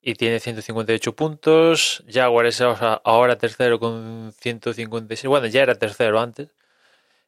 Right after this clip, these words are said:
Tiene ciento cincuenta y seis. Cuarto es el D S T Cheetah, ciento cuarenta y ocho, que es el que ha pegado el, el bajonazo. Quinto es el B M W con ciento cuarenta y dos. Sexto el Audi con ciento treinta y ocho. Séptimo es Mahindra con ciento veintidós. Octavo es Porsche con ciento dieciséis.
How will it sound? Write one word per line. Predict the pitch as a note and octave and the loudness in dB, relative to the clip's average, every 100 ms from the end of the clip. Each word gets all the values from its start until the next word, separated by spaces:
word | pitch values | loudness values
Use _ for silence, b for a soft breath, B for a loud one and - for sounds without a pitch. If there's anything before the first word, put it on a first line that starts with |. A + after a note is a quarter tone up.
| _ _ | _ _
Tiene | A#2+ A#2 A#2 | -6 -6 -6
ciento | A#2+ A2+ | -6 -6
cincuenta | A#2 A#2 A2+ | -4 -4 -2
y | A#2+ | -2
seis. | - D3 D3 | 0 2 0
Cuarto | - C#3 C3+ - B2 | 2 2 2 2 2
es | A#2+ - | 2 2
el | A#2 A2+ G#2+ | 0 0 0
D | B2 | -2
S | A#2+ A2+ | 0 -2
T | A2+ | -4
Cheetah, | - C3+ A#2 G#2 | -2 -4 -2 -4
ciento | - B2+ B2 B2 | -4 -6 -4 0
cuarenta | A#2 A2+ A2 | -2 0 0
y | A2+ | 2
ocho, | C3+ C#3+ | 2 -2
que | B2+ | -4
es | A2 | -4
el | A2 G#2+ G#2 G#2 | -4 -4 -6 -8
que | - | -6
ha | G#2+ | -4
pegado | G#2+ G#2+ G#2 | 0 2 2
el, | G2+ G2+ G2+ | 0 -4 -6
el | G#2 | -4
bajonazo. | G#2 - A#2+ C#3+ D3 D3 D3+ D#3 D3+ | -4 -2 -2 -2 -2 0 2 2 0
Quinto | C3+ B2+ - A#2 | -6 -8 -4 0
es | A#2 A2+ | 0 -2
el | A#2+ A2+ A2 | -2 -2 -2
B | |
M | A#2 A#2 | -2 0
W | B2+ A#2+ | 0 0
con | A2+ G#2+ | -4 -6
ciento | A2 A2 | -6 -6
cuarenta | A2 G#2+ | -6 -2
y | A#2+ | 0
dos. | C3+ D3 D3+ D3+ - | 2 2 2 2 0
Sexto | C3+ C3 - B2 A#2 | 0 -2 -2 0 2
el | A2+ A2 A2 G#2+ A#2 | 0 -2 -4 -2 2
Audi | B2+ A#2+ A2 | 2 0 -2
con | G#2+ | -2
ciento | G#2+ A2+ A2 | -4 -6 -6
treinta | A2 A2+ | -6 0
y | C3 | 2
ocho. | D3 D3+ D3 D3 D3 D3 D3 | 2 0 -2 -2 0 0 0
Séptimo | - B2 - A#2+ A#2 | -2 -4 -4 -4 -2
es | A2+ A#2 G#2+ | -2 -2 -4
Mahindra | A2+ A2 A#2 B2+ B2+ A2+ | -6 -2 0 0 -2 -2
con | A2 | -2
ciento | G#2+ G#2+ A2+ | -4 -6 -6
veintidós. | A2+ C3+ D#3 D#3 D#3 - | -4 2 4 4 2 0
Octavo | A2+ - C3 A#2+ A#2 A2+ | -6 -2 0 4 4 2
es | A2+ | 0
Porsche | - A#2+ A#2 - A2 G#2+ | 0 0 0 -4 -8 -6
con | G#2+ | -8
ciento | - G#2 A2 G#2 | -8 -10 -8 -8
dieciséis. | A2 - - D#3+ D#3 D3+ C#3+ | -8 -8 -2 2 2 2 -2